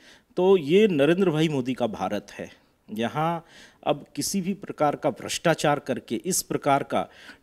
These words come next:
ट्रेडिंग करके अगर वो चाहते हैं कि वो कुछ कर पाएंगे, तो ये, म, संभव नहीं, आज के भारत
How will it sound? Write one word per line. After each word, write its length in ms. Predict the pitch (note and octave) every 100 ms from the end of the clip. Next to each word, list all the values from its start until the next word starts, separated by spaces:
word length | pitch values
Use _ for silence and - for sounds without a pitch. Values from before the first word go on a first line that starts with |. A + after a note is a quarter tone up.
| _
ट्रेडिंग 360 | D3 D#3 F#3+ G3
करके 380 | D3+ - C3 A2
अगर 220 | B2+ C3+
वो 140 | D3
चाहते 440 | C#3+ A2 C3 - E3+
हैं 240 | D#3 D3+
कि 140 | D#3
वो 140 | C#3+ C#3+
कुछ 220 | - C3
कर 240 | - C3
पाएंगे, 420 | B2 D3 D3+ E3+ G3
तो 180 | B3
ये, 520 | A3 F3 G#3 A#3+ A#3+ G#3
म, 380 | D3 D3 C#3+ C3
संभव 400 | C3 B2 A#2+ B2
नहीं, 200 | A#2+ B2
आज 260 | D#3 F3+
के 140 | - G#3+
भारत 300 | C3 E3+